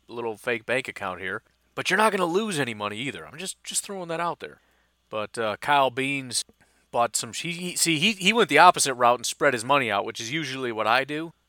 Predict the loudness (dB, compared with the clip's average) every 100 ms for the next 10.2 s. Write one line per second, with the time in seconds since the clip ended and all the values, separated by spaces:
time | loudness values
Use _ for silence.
0 | -14 -10 -8 -6 -6 -8 -14 -2 2 2
1 | 0 -2 -2 -6 -8 -10 -10 -6 -2 -2
2 | -2 -2 2 2 2 2 2 2 -6 -8
3 | -10 -8 -8 -6 -6 -4 -4 -6 -2 -2
4 | -2 -4 -8 -8 -10 -12 -14 -14 -14 -18
5 | _ _ _ _ _ -14 -12 -12 -12 -8
6 | -4 -4 -4 -2 2 2 4 4 4 4
7 | 0 -2 -4 -2 -2 -2 -6 -20 _ -18
8 | -16 -14 -14 -12 -12 -8 -10 -10 -12 -12
9 | -12 -14 -8 -6 -6 -6 -8 -8 -12 -14
10 | -14 -16